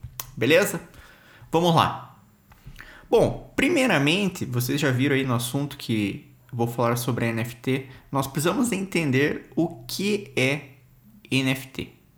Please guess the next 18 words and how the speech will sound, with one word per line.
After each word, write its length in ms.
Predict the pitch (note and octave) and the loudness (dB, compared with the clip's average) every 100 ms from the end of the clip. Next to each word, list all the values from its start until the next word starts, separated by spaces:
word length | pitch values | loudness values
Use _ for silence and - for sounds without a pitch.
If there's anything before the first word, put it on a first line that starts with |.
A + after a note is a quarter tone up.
| _ _ - | _ _ -6
N 160 | A3+ C#4 | -2 0
F 200 | E4+ - - | -2 -4 2
Ts 520 | E3+ G#3+ G#3 - - - - | 4 4 0 -4 -6 -16 -8
são 400 | - D#3+ E3 D#3+ - - | -4 -2 -2 -6 -10 -2
tokens 840 | A4+ G#4+ - D#4+ G4 E4+ - - - _ _ _ _ _ | 0 0 -2 -4 -2 -4 -6 -8 -14 _ _ _ _ _
ou 340 | - B2+ A2+ - | -2 0 0 -4
ativos 640 | - - - - G3 G3+ B2+ | -10 -8 -4 -2 0 0 0
digitais 720 | A#2+ - - A#2 E3 - - - - - | 0 -2 0 0 0 -4 -12 -16 -20 -8
que 100 | - | -6
podem 420 | - F3 F#3+ F#3 | -2 0 0 0
ser 300 | F3 D#3+ D#3 | 0 -2 -2
criados, 800 | - B2+ B2 C#3+ - - - - | 0 2 4 2 0 -2 -2 -4
vendidos 960 | B2+ A2+ D3 D3+ A#2+ B2+ F3 - F3+ - | -6 -2 0 2 2 2 2 0 -2 -6
ou 240 | - E3 | -2 -2
comprados 720 | - F3 D#3+ - B2+ D#3 - G3 | -2 -2 -2 0 0 0 -2 -4
por 220 | - F3 | -4 -4
meio 220 | G3+ - | -2 -4
de 220 | D#4+ - | -4 -6